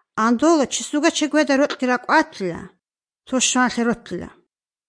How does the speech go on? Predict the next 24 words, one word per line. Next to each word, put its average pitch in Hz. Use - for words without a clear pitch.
Хаге 254
мачене 247
гуди 254
жижису 226
ракуатла 262
асагведа -
хулатли. 175
Хуште 294
мичида 247
гведе 269
хахаба, 220
баха 269
баха 277
заматлиге, -
баха 269
баха 269
хаққилиге 262
атлиге, 185
чакат 269
ибит 247
илее 208
гвада. -
Юсупи 247
ухидаве, 254